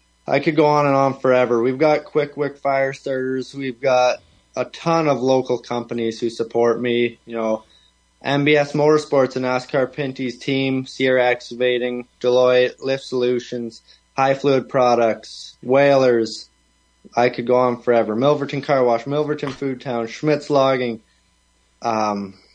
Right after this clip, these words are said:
who else am I forgetting? We've got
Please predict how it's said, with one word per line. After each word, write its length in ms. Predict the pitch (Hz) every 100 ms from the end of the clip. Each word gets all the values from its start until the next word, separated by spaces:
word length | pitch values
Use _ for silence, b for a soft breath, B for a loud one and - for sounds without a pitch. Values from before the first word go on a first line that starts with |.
| _ -
who 140 | 127
else 260 | 123 123 131
am 80 |
I 120 | 120 117
forgetting? 720 | - 110 120 117 117 110 107 _ _ _ _ _ _ _
We've 160 | 123 113
got 640 | 127 123 120 120 117 -